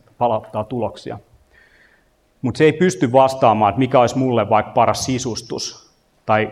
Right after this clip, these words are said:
niinku, kivoin tyttöystävä tai jotain vastaavaa.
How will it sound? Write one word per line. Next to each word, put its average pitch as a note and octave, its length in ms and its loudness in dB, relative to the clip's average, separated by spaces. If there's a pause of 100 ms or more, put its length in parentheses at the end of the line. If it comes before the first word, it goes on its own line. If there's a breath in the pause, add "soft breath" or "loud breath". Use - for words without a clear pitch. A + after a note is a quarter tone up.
niinku, A2 480 -6 (260 loud breath)
kivoin B2 300 0
tyttöystävä - 800 -6 (320)
tai G#2+ 120 -2
jotain A2 260 0
vastaavaa. A2 600 -2